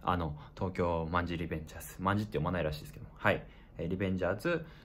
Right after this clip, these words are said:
えー、について話しかけてくれました。はい。えー、先日、そうですね、日曜日、土日かな、えー、どっちかに、えーと、一階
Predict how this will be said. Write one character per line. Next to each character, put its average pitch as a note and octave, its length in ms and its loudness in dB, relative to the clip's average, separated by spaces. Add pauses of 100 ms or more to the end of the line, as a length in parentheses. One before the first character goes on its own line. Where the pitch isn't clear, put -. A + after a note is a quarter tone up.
(120)
え A2+ 200 2
ー、 - 20 0
に A2+ 100 0
つ A2 120 -2
い G#2+ 80 2
て E2 240 0 (140)
話 F2+ 260 -4
し - 40 -8
か F#2+ 80 -4
け F2+ 80 -4
て F2+ 80 -10
く G2 80 -2
れ G2 60 2
ま G2+ 120 2
し - 60 -8
た。 - 80 -14
は - 180 -2
い。 G2+ 160 0
え B2 600 2
ー、 - 20 -14
先 E3 140 2
日、 D#3+ 460 2 (500)
そ D#3 140 4
う A2 60 4
で F#2+ 40 0
す G2 60 -4
ね、 F#2 80 0
日 G#2+ 260 2
曜 F3 120 6
日、 A2+ 100 0
土 A#2+ 140 2
日 D3+ 240 4
か D#3 100 2
な、 D#3+ 300 -2
え G#2 260 2
ー、 G#2+ 40 4
ど G#2 80 4
っ G2+ 40 -4
ち - 100 -12
か G2 120 2
に、 D3+ 360 2 (140)
え G2 180 0
ー - 20 -8
と、 F#2+ 60 -2
一 G2 80 0
階 G#2+ 340 0